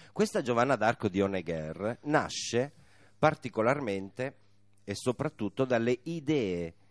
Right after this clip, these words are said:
di spettacolo teatrale e di opera lirica che aveva Honegger. Honegger era un compositore francese, eh,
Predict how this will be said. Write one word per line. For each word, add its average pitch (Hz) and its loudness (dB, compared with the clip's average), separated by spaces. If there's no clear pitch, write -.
di 98 -6
spettacolo 113 -2
teatrale 107 0
e 95 -2
di 104 0
opera 110 2
lirica 107 -4
che 131 -6
aveva 95 -2
Honegger. 82 -8
Honegger 139 2
era 101 2
un 95 -4
compositore 101 -4
francese, 123 -2
eh, 85 -4